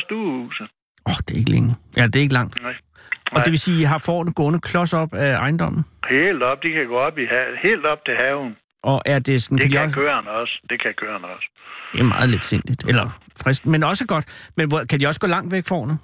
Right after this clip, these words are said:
Speaker 2: Altså, hvor lang er
Speaker 1: Nej.
Speaker 2: deres, øh, indhegning?
Speaker 1: Jamen, deres indhegning, den er på syv hektar.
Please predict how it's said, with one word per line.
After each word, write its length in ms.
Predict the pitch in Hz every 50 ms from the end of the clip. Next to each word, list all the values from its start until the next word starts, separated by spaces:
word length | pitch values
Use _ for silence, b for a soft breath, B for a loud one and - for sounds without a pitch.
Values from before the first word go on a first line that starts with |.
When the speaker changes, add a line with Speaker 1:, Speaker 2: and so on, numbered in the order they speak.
| - -
Speaker 2:
Altså, 180 | 123 131 143
hvor 120 | 135 139 143
lang 220 | 143 143 147 143
er 40 | 117
Speaker 1:
Nej. 120 | 120 127
Speaker 2:
deres, 340 | 139 143 131 135 160 156 147
øh, 340 | 135 135 135 127 117 - -
indhegning? 400 | 139 147 143 156 - - 123 143 147 - -
Speaker 1:
Jamen, 380 | 127 123 127 131 131 123 113 120
deres 300 | 139 160 175 165 135 139
indhegning, 480 | 147 156 170 175 151 143 135 123 123
den 120 | 147 156 151
er 60 | 131 -
på 100 | 123 113
syv 260 | - - 156 175 151 120
hektar. 580 | 120 113 - - 131 139 147 135 117 101 -